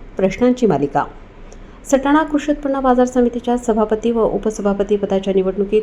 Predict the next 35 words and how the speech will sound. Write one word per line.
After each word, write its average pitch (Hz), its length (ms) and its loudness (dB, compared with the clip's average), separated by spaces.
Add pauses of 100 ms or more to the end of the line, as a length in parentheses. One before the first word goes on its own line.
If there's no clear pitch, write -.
(100)
कोरम 190 340 2
न 208 60 4
झाल्यामुळे 214 500 2
मंगळवारी 190 480 4
दिनांक 185 320 0
पंधरा 185 300 -2
रोजी 202 260 0
होणारी 202 360 2
निवडणूक 202 400 4 (100)
तहकूब 190 260 2
करण्यात 147 340 -2
आली. 143 160 -4 (640)
शेतकरी 170 360 0
विकास 170 280 0
पॅनलचे 180 440 0
अपक्षांसह 202 760 -4
सदस्य 202 420 -2
उपस्थित 208 400 -4
होते, 240 260 0 (400)
मात्र 247 180 4
यशवंत 254 380 4
पॅनलचे 254 500 2
नऊ 240 160 4
सदस्य 233 560 0
अनुपस्थित 247 520 0
राहिल्यामुळे 226 540 2
आवश्यक 196 380 0
कोरम 208 300 0
पूर्ण 208 280 0
न 196 300 4
झाल्याने 196 320 2 (140)
निवडणूक 185 360 0
पुढे 190 280 4
ढकलण्यात 151 400 0
आली. 143 140 -2